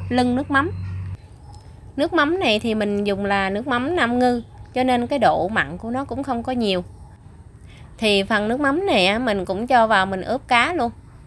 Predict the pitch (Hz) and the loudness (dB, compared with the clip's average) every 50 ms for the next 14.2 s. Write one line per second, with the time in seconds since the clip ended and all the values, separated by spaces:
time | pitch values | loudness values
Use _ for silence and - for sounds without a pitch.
0 | - - - - - 185 185 185 190 190 - 226 311 - - 285 254 247 247 247 | -20 -20 -16 -10 -6 -4 -4 -4 -2 -2 0 0 -2 0 2 2 2 2 2 0
1 | 240 247 277 302 277 220 185 185 180 185 180 175 - - 233 247 302 330 285 196 | 0 0 0 0 0 2 0 0 0 -4 -6 -6 -4 0 2 2 2 0 0 -2
2 | 190 190 202 240 240 - 175 151 165 190 214 247 277 233 196 - 214 220 226 220 | -2 -2 -4 -4 -4 -4 -4 -4 -4 -4 -6 -6 -4 -6 -6 -4 -4 -4 -4 -2
3 | 226 226 233 226 226 - - - - - - - - - - - - - - - | 0 0 0 0 -2 -4 -12 -18 -18 -20 -20 -20 -20 -20 -18 -18 -18 -18 -18 -20
4 | - - - - - - - - - - - - - 190 190 190 190 233 220 220 | -20 -20 -20 -20 -20 -20 -20 -20 -20 -20 -18 -6 0 2 2 2 2 0 -2 -2
5 | 233 247 269 277 254 233 233 226 214 196 190 185 - 220 214 220 220 208 180 170 | 0 0 0 0 0 0 0 2 0 0 0 2 2 2 2 0 -2 0 0 0
6 | 196 233 - - - - - - - - - - - - - - - - - - | -2 -4 -8 -14 -20 -20 -20 -20 -20 -20 -20 -20 -20 -20 -20 -20 -20 -20 -20 -20
7 | - - - - - - - - - 196 190 196 196 190 190 196 - 254 247 226 | -20 -20 -20 -20 -18 -16 -14 -10 -8 -4 -2 2 4 4 4 4 2 0 0 0
8 | 208 190 190 202 220 214 220 240 262 285 269 277 349 403 359 226 196 196 196 190 | 0 0 2 4 4 4 4 2 0 0 0 0 0 0 2 2 2 2 2 2
9 | 185 190 190 185 180 180 175 175 170 175 202 214 202 190 185 190 180 175 185 202 | 2 2 0 -2 -4 -2 0 0 0 0 0 0 0 2 2 2 2 0 0 -2
10 | 214 214 - - - _ - - - - - - - - - - - - - - | -4 -6 -6 -10 -18 _ -20 -20 -20 -20 -20 -20 -20 -20 -20 -20 -20 -20 -20 -20
11 | - - - - - - - - 202 196 196 190 190 185 190 190 240 226 220 226 | -20 -20 -20 -20 -20 -20 -14 -8 -6 -2 0 2 2 2 2 4 4 4 4 4
12 | 220 220 214 190 - 208 220 220 214 226 240 247 220 196 170 156 120 120 226 262 | 4 2 2 0 0 2 2 2 2 0 -2 -2 -2 -2 0 0 0 0 0 0
13 | 262 233 214 208 - 190 - - 240 - 233 190 185 185 180 175 170 - 254 269 | -2 -2 -4 -4 -4 -6 -6 -6 -8 -10 -8 -8 -6 -2 -2 -2 -2 -2 -4 -6
14 | - - 269 | -6 -6 -8